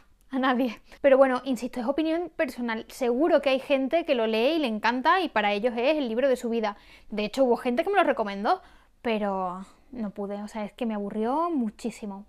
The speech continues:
muchísimo. En tercer lugar tengo un libro que dudo que yo llegase a la página setenta siquiera. Anda, mira, a la ochenta y cuatro llegué. Mucho le di. Horror. No me gustó nada La reina roja.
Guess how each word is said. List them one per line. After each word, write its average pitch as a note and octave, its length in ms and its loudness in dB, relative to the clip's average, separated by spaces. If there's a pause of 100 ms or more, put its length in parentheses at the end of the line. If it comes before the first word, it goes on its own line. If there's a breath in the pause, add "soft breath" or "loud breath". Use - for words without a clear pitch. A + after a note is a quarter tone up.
muchísimo. A#3 640 -6 (260)
En F4 160 -2
tercer F#4 340 0
lugar G#4+ 340 4
tengo F4+ 200 0
un E4 120 2
libro F4+ 240 2 (540)
que C4+ 120 6
dudo D#4 220 4 (320)
que C#4 160 -2
yo C4+ 120 -2
llegase E4+ 500 0
a - 20 4
la C4+ 120 2
página E4+ 340 -2
setenta B3+ 480 -2
siquiera. G#3+ 440 -4 (100)
Anda, F4 240 2
mira, C#4+ 180 4
a C#4+ 160 0
la D4 140 4
ochenta C#4+ 320 0
y C#4 60 0
cuatro E4 300 4
llegué. A#3+ 340 -2 (340 loud breath)
Mucho D#4 340 -2
le C4+ 100 2
di. B3 200 -4 (240 loud breath)
Horror. C#4 480 6 (180)
No D#4 160 -2
me D#4+ 80 2
gustó D4 540 -2
nada E4+ 480 -2 (420)
La C4+ 240 2
reina D4+ 540 -4 (160)
roja. A3+ 580 -4